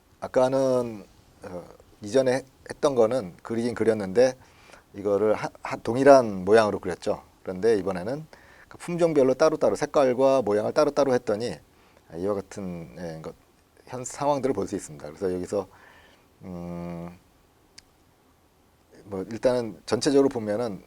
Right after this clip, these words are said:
이런, 이런 양태죠, 그렇죠? 그래서 패틀점 위스하고 패틀점 랭스는 전반적으로는, 어, 양의 상관관계에 있죠. 근데 이제 이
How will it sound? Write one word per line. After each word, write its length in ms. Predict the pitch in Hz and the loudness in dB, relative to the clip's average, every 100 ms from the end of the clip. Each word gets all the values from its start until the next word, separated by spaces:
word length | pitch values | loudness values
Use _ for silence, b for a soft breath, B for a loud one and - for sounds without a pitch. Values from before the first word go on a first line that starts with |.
| _ | _
이런, 560 | 104 117 127 123 113 92 | 0 6 6 4 -4 -8
이런 460 | 107 120 120 113 90 | 0 0 0 -8 -12
양태죠, 400 | 101 95 110 95 | -10 -4 -2 -2
그렇죠? 320 | 85 - 160 180 | -4 -4 -6 -8
그래서 280 | 95 101 196 B B B B _ _ - | -2 -2 -2 B B B B _ _ -18
패틀점 460 | 123 139 139 139 | -8 -8 0 0
위스하고 420 | 104 - 110 95 104 | -2 2 4 4 0
패틀점 420 | 123 131 - 117 | -4 -10 -4 -4
랭스는 840 | 101 104 - 110 123 131 139 139 127 | -4 -6 -6 -4 -2 -2 -4 -8 -10
전반적으로는, 800 | 127 110 104 101 98 113 156 175 _ _ b b b b _ | -6 -2 0 0 0 -6 -8 -12 _ _ b b b b _
어, 560 | - 80 78 78 78 78 - _ _ _ _ - | -14 -10 -8 -8 -10 -14 -20 _ _ _ _ 0
양의 240 | 101 117 131 | 2 4 2
상관관계에 720 | 147 131 104 104 95 110 107 | 4 2 2 0 2 2 2
있죠. 360 | 98 - - - _ _ _ | -4 -4 -4 -4 _ _ _
근데 240 | - 95 98 | -16 -8 -6
이제 180 | 92 | -4
이 180 | 95 104 | -6 -6